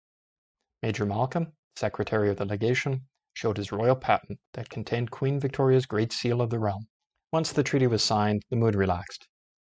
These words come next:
Yi Libu and Qi Ying boarded Pottinger's ship. They bowed deeply to a portrait of Queen Victoria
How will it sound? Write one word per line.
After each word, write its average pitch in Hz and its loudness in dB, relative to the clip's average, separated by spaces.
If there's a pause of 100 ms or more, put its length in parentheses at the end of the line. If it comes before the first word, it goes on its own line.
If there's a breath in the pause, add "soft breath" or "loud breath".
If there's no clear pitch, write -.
(100)
Yi 135 2
Libu 123 6
and 107 0
Qi 117 0
Ying 110 0
boarded 110 2
Pottinger's 107 -4
ship. - -6 (680)
They 117 -8
bowed 120 4
deeply 113 0
to - -4
a 107 0
portrait 113 0
of 104 0
Queen 113 0
Victoria 110 0